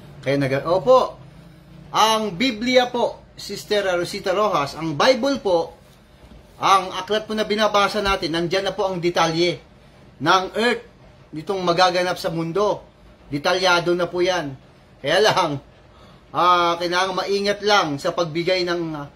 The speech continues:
ah, ah, interpretasyon, lalong-lalo na po dyan sa Apokalipsis.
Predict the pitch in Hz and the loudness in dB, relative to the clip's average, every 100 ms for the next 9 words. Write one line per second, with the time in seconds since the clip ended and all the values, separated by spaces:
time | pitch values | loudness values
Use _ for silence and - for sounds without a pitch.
0 | - - - - 165 170 160 156 151 147 | -20 -20 -12 0 2 4 2 2 2 0
1 | 143 135 - - - - - 151 160 156 | -2 -6 -12 -20 -20 -20 -8 0 2 2
2 | 151 156 160 185 180 175 180 170 208 214 | 2 -2 -2 -2 -2 -2 -2 -2 0 0
3 | 151 120 135 151 160 156 156 160 165 190 | 0 -2 0 0 0 2 0 0 -4 -4
4 | 151 151 139 139 147 156 160 - 214 180 | -4 -6 -6 -8 -8 -8 -8 -6 -4 -4
5 | - - - | -8 -14 -18